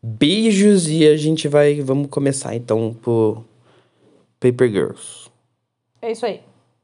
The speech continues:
Speaker 2: Bom, vamos começar do início. Paper Girls é baseado numa série de quadrinhos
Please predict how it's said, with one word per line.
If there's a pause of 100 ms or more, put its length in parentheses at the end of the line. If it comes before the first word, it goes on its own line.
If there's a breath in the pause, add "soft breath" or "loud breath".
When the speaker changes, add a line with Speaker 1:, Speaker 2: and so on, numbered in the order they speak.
(800 soft breath)
Speaker 2:
Bom,
vamos
começar
do
início. (340)
Paper
Girls (320)
é
baseado
numa
série
de
quadrinhos